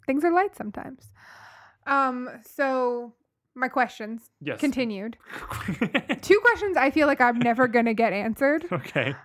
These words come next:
Speaker 1: Um, what the fuck is Amy, and doesn't she have a home? <laughs>
Speaker 2: <laughs> Right?
Speaker 1: Um,
Speaker 2: She was living with the Garveys.
Speaker 1: Yeah. Like, she was, I just thought she was there a lot, but no, she was living there.
Speaker 2: My impression was that she has a home, but it's just not a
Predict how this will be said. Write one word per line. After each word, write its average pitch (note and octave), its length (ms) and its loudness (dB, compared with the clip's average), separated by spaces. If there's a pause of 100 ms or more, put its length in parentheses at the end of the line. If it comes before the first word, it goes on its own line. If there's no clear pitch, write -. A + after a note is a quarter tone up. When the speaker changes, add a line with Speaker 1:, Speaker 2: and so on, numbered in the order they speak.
Speaker 1:
Um, A#3 540 0 (1000)
what A#3+ 280 4
the G#4+ 80 0
fuck E4 180 6
is D4+ 100 0
Amy, A3+ 460 0
and A#3+ 340 -4
doesn't B3+ 260 2
she C4 120 -2
have B3 200 4
a B3+ 60 4
home? A#3+ 420 0
<laughs> - 160 -8
Speaker 2:
<laughs> - 120 0
Right? F#4+ 680 6
Speaker 1:
Um, F4 240 -2
Speaker 2:
She B3 140 -2
was A#3+ 200 0
living A#3+ 180 0
with G3 100 -4
the E3+ 80 -4
Garveys. C#3+ 640 -4
Speaker 1:
Yeah. D4+ 380 4 (160)
Like, C4+ 180 0
she F4+ 160 2
was, E4 140 2 (120)
I D4 100 8
just A#4 140 0
thought C5+ 140 4
she F#4 100 0
was D4+ 140 2
there A#3 300 4
a D4 40 2
lot, E4 240 2
but D4 80 -2
no, C4+ 120 4
she D#4+ 160 4
was F#4+ 120 -2
living A#3 520 2
there. F#3+ 320 -2
Speaker 2:
My F3 120 2
impression F#3+ 380 -4
was C#3 140 -2
that B2 100 -6
she C3 280 -6 (180)
has C3 280 -4
a A#2+ 60 0
home, A#2+ 220 -4
but A2+ 80 -4
it's G#2+ 80 -8
just G#2+ 100 -14
not A2 160 -6
a G#2+ 60 -8